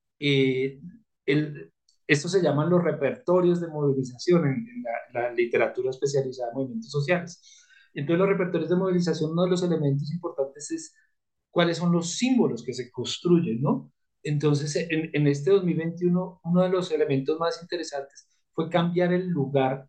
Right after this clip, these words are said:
donde normalmente se s-, lleva a cabo la fiesta de la movilización. La movilización es un, un, eh, combina el ágora y la fiesta, es un momento de ágora, es un momento festivo. Y, y, y donde se,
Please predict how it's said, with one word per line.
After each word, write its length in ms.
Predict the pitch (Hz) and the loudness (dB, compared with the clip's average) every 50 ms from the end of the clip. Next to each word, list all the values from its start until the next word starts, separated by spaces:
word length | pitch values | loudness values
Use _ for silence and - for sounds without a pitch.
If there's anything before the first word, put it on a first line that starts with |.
| _ | _
donde 460 | - 151 165 165 160 156 151 147 143 - | -2 0 0 2 2 2 2 0 0 0
normalmente 600 | 143 139 131 123 120 123 127 135 135 139 139 165 | 2 2 2 2 2 2 2 2 2 2 2 0
se 120 | 160 - | -2 -2
s-, 300 | 170 - - - - - - | -2 -4 -6 -8 -12 -6 -2
lleva 180 | - 135 131 135 | 0 2 2 0
a 40 | 139 | 0
cabo 220 | 151 151 156 175 | -2 0 2 2
la 220 | 175 160 135 139 | 2 2 2 0
fiesta 400 | - 170 185 196 202 196 - - | 0 2 4 4 4 2 0 -2
de 80 | 185 175 | 0 0
la 80 | 160 151 | 0 0
movilización. 640 | 139 131 127 123 127 131 127 123 - - 226 226 - - _ _ | 0 0 -2 -2 -2 -2 -2 0 2 2 2 2 0 -4 _ _
La 140 | 139 143 135 | 2 2 4
movilización 500 | 139 139 135 123 127 123 - - 127 131 | 4 2 2 2 0 -2 -2 -2 -2 -2
es 180 | 135 135 - - _ | -2 -4 -6 -8 _
un, 240 | 160 165 175 175 175 165 | 2 2 2 2 2 0
un, 340 | 170 170 170 165 - - - _ _ _ - | 2 2 2 2 -2 -6 -12 _ _ _ -14
eh, 160 | - - - - | -14 -14 -8 -6
combina 480 | - 160 147 165 170 180 190 202 - - | -4 -2 0 0 2 2 2 0 0 0
el 140 | 196 185 180 | 0 2 2
ágora 440 | 185 214 226 226 240 240 254 240 - | 2 2 2 2 2 2 2 0 -2
y 60 | - | -4
la 140 | 143 123 113 - | -4 -4 0 2
fiesta, 280 | 196 233 233 220 - | 2 2 2 2 0
es 60 | 135 | -4
un 140 | 143 151 170 | -4 -4 -2
momento 260 | 175 175 175 175 180 | -2 0 0 0 2
de 100 | 185 180 | 2 2
ágora, 280 | 165 156 160 196 220 508 - - _ _ - | 4 4 2 0 0 -2 -4 -6 _ _ -8
es 120 | 139 143 | -2 0
un 60 | 147 | 2
momento 360 | 147 147 147 147 147 147 160 151 | 4 4 2 2 0 -2 -2 -2
festivo. 560 | 156 139 - - - 202 190 151 135 - - _ _ _ _ _ _ _ _ _ _ _ | -2 -2 -2 0 0 0 2 0 0 -4 -8 _ _ _ _ _ _ _ _ _ _ _
Y, 280 | - 175 175 180 175 175 | 2 4 4 4 4 2
y, 220 | 185 - - - _ | 0 -2 -4 -6 _
y 120 | - 175 | -2 2
donde 260 | 175 175 175 175 196 | 2 4 4 4 4
se, 320 | 175 175 214 202 208 - | 4 4 4 2 2 0